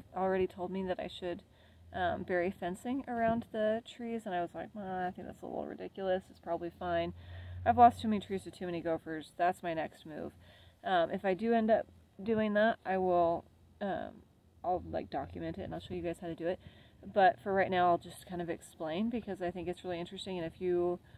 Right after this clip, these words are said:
are dealing with gophers, it's like, as far as I have learned, it's the only way to prevent it. You, essentially, you dig a hole for the tree, and I would dig, like, oh, it's so hard 'cause the ground is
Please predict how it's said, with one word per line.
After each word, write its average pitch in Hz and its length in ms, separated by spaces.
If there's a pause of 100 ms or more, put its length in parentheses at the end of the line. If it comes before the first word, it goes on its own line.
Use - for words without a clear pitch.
(160)
are 185 100
dealing 196 240
with 190 160
gophers, 220 560 (400)
it's - 260
like, 180 180 (460)
as 190 140
far 202 180
as 196 100
I 175 160
have 185 200
learned, 175 300
it's 170 140
the - 100
only 160 320
way 151 320 (440)
to 185 160
prevent 170 400
it. 165 100
You, 180 220
essentially, 196 480
you 185 100
dig 175 300 (100)
a 185 120
hole 175 440 (240)
for 226 80
the 233 120
tree, 170 440
and 170 140
I 190 120
would 180 160
dig, 165 380 (800)
like, 165 340 (340)
oh, 196 100
it's - 160
so 185 140
hard 165 280
'cause - 120
the 185 60
ground 175 240
is 160 80